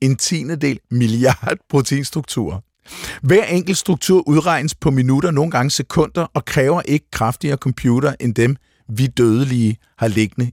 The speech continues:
i tasken. Og AlphaFold-algoritmerne er i øvrigt,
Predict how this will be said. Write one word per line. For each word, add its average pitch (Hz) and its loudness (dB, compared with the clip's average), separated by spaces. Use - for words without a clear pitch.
i 110 0
tasken. 101 -4
Og 123 2
AlphaFold-algoritmerne 120 2
er 107 0
i 104 4
øvrigt, 117 2